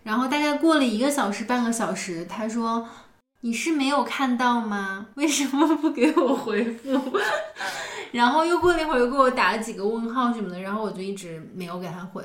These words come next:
复。后来他也没有骚扰我，但是我们都毕业了一两年之后吧，我还是听其他同学说的，就是他和我们的大学同学说，说我这个人其实他挺好的，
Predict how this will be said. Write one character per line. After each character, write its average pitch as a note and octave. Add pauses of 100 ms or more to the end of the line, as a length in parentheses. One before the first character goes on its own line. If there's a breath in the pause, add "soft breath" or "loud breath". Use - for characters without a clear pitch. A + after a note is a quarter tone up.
复。 -
后 E4
来 C#4+
他 C#4+
也 C4+
没 E3
有 G3
骚 F#3
扰 E3+
我， F3+ (300 loud breath)
但 E4+
是 F4
我 E4
们 G#3
都 G#3+
毕 D4+
业 D4
了 C4+
一 C4+
两 A3
年 E3+
之 G#3+
后 A#3+
吧， F#3+
我 F#3
还 F#3
是 A#3+
听 C#4
其 -
他 A3+
同 G3
学 F#3
说 F3+
的， F3 (300 loud breath)
就 C4+
是 B3
他 B3+
和 G3+
我 G#3
们 D#3+
的 E3+
大 G#3+
学 F3+
同 F#3+
学 F3
说， F3+ (260 loud breath)
说 G#3+
我 G3
这 A3
个 G#3
人 E3
其 D4
实 D4
他 D4
挺 G#3
好 G3+
的， -